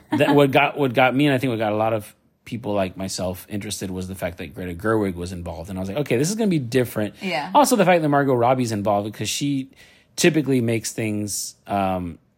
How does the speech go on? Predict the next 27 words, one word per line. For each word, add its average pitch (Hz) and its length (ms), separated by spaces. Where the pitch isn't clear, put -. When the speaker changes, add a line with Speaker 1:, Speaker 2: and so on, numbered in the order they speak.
Speaker 1:
now 110 180
that 117 100
she 113 120
has 101 140
that 101 180
kind 104 160
of 92 60
power, 104 280
which 92 160
is 92 100
cool, 95 440
she - 180
gets 139 180
to 135 60
make 117 200
things 107 200
that, 92 120
that 92 200
are 90 100
important 98 360
to 87 80
her. 87 420
Speaker 2:
Mm-hmm. 190 220
Speaker 1:
So, 92 640
you 101 160
know, 101 240
it's 98 180